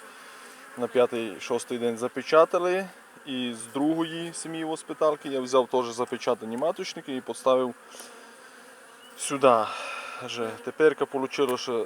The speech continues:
получилося, що сьомого числа дві планочки, це, м, сьогоднішнє число, я мав заключити їх в кліточки, м, пластмасові, кліточки гайдера. Е,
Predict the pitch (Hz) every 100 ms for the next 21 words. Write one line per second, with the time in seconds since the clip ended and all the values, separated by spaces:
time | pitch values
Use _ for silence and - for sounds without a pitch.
0 | - 127 123 - 123 113 110 - 123 -
1 | 135 120 110 107 107 - 117 - 117 98
2 | 110 - 131 131 143 135 147 160 170 -
3 | 185 175 - 135 120 117 - - - -
4 | 123 120 - 127 110 113 117 113 120 -
5 | 175 185 147 135 127 120 117 120 117 -
6 | 127 113 113 113 - - - - - -
7 | 131 127 127 - - 139 160 - - -
8 | - - - - 165 160 151 170 165 175
9 | 175 175 175 175 175 - 147 127 - 139
10 | 143 143 147 156 - - - - - -
11 | - - 147 139 135 131 127 127 123